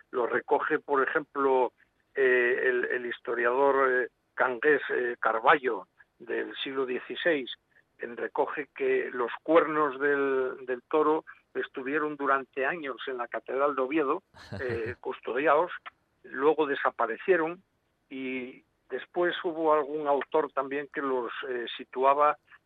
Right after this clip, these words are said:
Speaker 1: en la Catedral de Santiago de Compostela, pero,
Speaker 2: <laughs>
Speaker 1: sinceramente, no, yo no, nunca
Speaker 2: Ahí
Speaker 1: los
Speaker 2: ya
Speaker 1: he
Speaker 2: le
Speaker 1: visto,
Speaker 2: perdimos la
Speaker 1: como,
Speaker 2: pista, ya.
Speaker 1: como, como, como no vimos muchas de las cosas, ¿no?
Speaker 2: Claro, claro.
Speaker 1: Lo que está muy claro es que, que, bueno, que, que lo vi-,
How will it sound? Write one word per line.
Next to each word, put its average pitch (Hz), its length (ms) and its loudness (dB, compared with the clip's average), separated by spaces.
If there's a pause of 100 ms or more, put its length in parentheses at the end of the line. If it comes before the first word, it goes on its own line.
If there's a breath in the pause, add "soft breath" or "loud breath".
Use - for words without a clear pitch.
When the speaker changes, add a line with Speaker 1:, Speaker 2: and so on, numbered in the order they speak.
(120)
Speaker 1:
en 135 160 0
la 120 120 4
Catedral 131 580 2
de 123 100 -4
Santiago 127 400 -4
de 127 80 0
Compostela, 113 640 -2
pero, 95 460 -8
Speaker 2:
<laughs> - 480 -12
Speaker 1:
sinceramente, 123 760 -4 (520 soft breath)
no, 117 320 -4
yo 117 160 -6
no, 123 260 -6
nunca 127 260 2
Speaker 2:
Ahí 135 80 6
Speaker 1:
los 147 60 6
Speaker 2:
ya 156 60 8
Speaker 1:
he - 40 6
Speaker 2:
le 160 60 8
Speaker 1:
visto, 143 120 2
Speaker 2:
perdimos 151 300 0
la 143 60 4
Speaker 1:
como, 123 80 0
Speaker 2:
pista, 110 340 0
ya. 120 120 2 (200)
Speaker 1:
como, 143 340 4
como, 143 320 -2 (160)
como 139 260 0
no 147 120 2
vimos 151 420 2
muchas 147 380 0
de 139 80 4
las 127 160 6
cosas, 123 320 0
¿no? 151 100 -2 (300)
Speaker 2:
Claro, 104 280 0
claro. 98 200 2
Speaker 1:
Lo - 40 -6
que 156 80 2
está 185 200 4
muy 190 160 4
claro 185 320 6
es 170 160 2
que, 170 280 4
que, 139 120 0
bueno, 170 220 0
que, 120 380 -4
que 120 140 -4
lo 117 160 -2
vi-, 143 160 -2